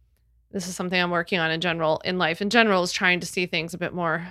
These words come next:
balanced and not so black and white. That I understand where people are coming from because I too remember how crazy it sounded, how, how, not crazy, but, like, just how I, I,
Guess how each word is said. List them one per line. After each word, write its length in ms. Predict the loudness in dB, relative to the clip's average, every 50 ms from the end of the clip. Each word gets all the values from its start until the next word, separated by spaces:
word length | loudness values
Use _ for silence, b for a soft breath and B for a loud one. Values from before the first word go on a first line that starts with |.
| -12 -4 0
balanced 680 | 2 4 6 4 4 2 0 -2 -2 -4 -6 -10 -10 -8
and 100 | -8 -6
not 160 | -6 -6 -6
so 140 | -4 -4 0
black 240 | 0 0 -2 -2 -4
and 100 | -4 -4
white. 340 | -4 -2 0 0 0 0 -2 _ _ _ _ _ _ _ -2 4
That 160 | 6 8 10
I 100 | 10 8
understand 800 | 8 6 4 0 -2 0 2 4 6 8 8 8 6 6 4 0 -4
where 360 | -4 0 2 4 6 6 4 2
people 260 | 0 -4 -2 0 2
are 80 | 2
coming 320 | 2 2 0 2 2 2 2
from 160 | 0 0 0
because 260 | 0 -2 -4 -2 0
I 200 | 4 4 4 4
too 280 | 4 0 0 2 2 2
remember 640 | 2 0 0 0 0 0 0 0 0 0 -2 -4 _ _ _ _ _ _
how 200 | 4 6 6 6
crazy 560 | 6 4 2 6 8 8 8 6 6 2 0
it 100 | 0 0
sounded, 420 | -2 -4 -4 -4 -2 -2 -2 -2 2
how, 440 | 6 6 6 8 6 2 0 -2 -2
how, 440 | 4 6 8 8 8 8 6 2 -2 _ b b b -6
not 80 | -6 -2
crazy, 300 | 0 2 2 2 0 -2
but, 120 | -2 0
like, 360 | 0 2 0 0 -2 -6 -20 _ _ _ _ _ _ _ _ _ _ _ -4
just 200 | -2 -2 0 2
how 480 | 6 6 8 8 8 6 4 2 -2 -10 -18 _ _ _ _ _ _ _ _ _ _ -6 2
I, 160 | 4 4 4 4 2
I, 340 | 4 6 6 6 6 4